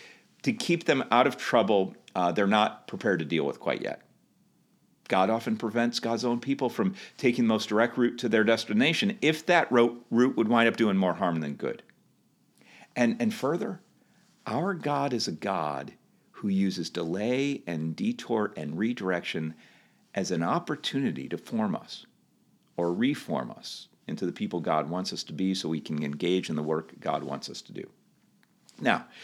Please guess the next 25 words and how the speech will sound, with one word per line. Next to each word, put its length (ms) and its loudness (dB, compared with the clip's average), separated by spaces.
you 120 6
might 280 4
think 500 2
that 140 4
a 40 4
detour 440 4
that 120 2
takes 240 2
forty 320 4
years 300 6
when 80 2
a 60 0
trip 180 0
should 200 0
have 120 0
taken 300 0
two 160 -2
weeks 260 2
is 160 -6
just 300 -2
a 40 0
colossal 720 2
waste 280 0
of 100 -16
time. 220 -10